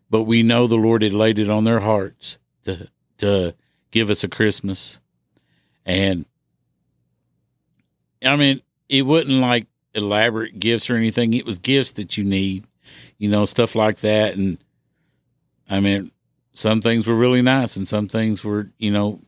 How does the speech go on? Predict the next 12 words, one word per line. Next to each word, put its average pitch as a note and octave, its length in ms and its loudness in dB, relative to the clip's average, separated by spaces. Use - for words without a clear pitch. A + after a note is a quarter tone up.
we G#2 220 -4
physically A2+ 520 -2
<laughs> - 20 0
needed. A#2 500 0
But - 120 -8
they A#2 100 2
was G#2+ 120 0
gifts. A2+ 520 -2
They G#2+ 280 0
was G#2 320 -4
our A2 160 2
needs. A2 640 0